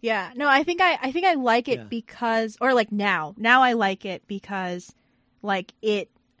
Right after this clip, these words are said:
Speaker 1: it strays away from, like, it undercuts, like, the virtuous heroine trope, where it's just,
Speaker 2: Mm.
Speaker 1: like, you know,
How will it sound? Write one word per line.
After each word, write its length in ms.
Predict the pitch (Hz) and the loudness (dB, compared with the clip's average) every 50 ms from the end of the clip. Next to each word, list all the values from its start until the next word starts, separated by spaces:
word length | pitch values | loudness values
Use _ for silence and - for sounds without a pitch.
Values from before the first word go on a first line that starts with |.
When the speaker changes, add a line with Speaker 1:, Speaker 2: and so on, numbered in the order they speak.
| _ _ _ _ _ _ _ _ _ _ _ _ _ _ _ _ _ _ - | _ _ _ _ _ _ _ _ _ _ _ _ _ _ _ _ _ _ 2
Speaker 1:
it 200 | 254 247 240 - | 2 2 2 0
strays 580 | - - - 254 247 247 247 254 254 254 254 | -8 -12 -4 -2 2 2 4 4 2 2 0
away 420 | 262 247 233 226 233 233 226 220 233 | -2 0 2 2 4 4 4 2 0
from, 500 | 226 _ - 226 208 208 208 202 202 208 - | -2 _ -6 -2 -2 0 0 -2 -4 -4 -6
like, 120 | 214 214 | -4 -4
it 80 | 226 - | -4 -2
undercuts, 580 | 233 247 240 247 240 226 - 214 214 - - | -2 -2 0 0 -2 -2 -4 -8 -8 -6 -6
like, 120 | 226 214 - | -10 -10 -8
the 80 | - 190 | -10 -10
virtuous 480 | - 185 180 175 - 220 196 180 - | -8 -8 -10 -8 -10 -10 -12 -12 -12
heroine 640 | - - 175 170 175 180 190 196 214 214 220 226 226 _ _ _ _ _ _ | -12 -10 -10 -8 -8 -8 -8 -6 -6 -4 -4 -6 -6 _ _ _ _ _ _
trope, 400 | - - 285 262 262 285 294 _ _ _ _ _ _ _ _ - | -14 -8 -6 -4 -4 -4 -6 _ _ _ _ _ _ _ _ -10
where 240 | - 226 214 202 190 | -4 -2 0 0 0
it's 180 | 185 190 - - | -2 -4 -8 -10
just, 240 | - 214 202 - | -10 -10 -10 -8
Speaker 2:
Mm. 40 | 160 | -8
Speaker 1:
like, 260 | 202 185 175 170 - _ _ _ _ _ _ _ _ _ - | -6 -6 -6 -8 -10 _ _ _ _ _ _ _ _ _ -10
you 140 | 247 247 240 | -6 -4 -2
know, 320 | 233 214 208 196 190 185 | -2 -2 -2 -4 -4 -6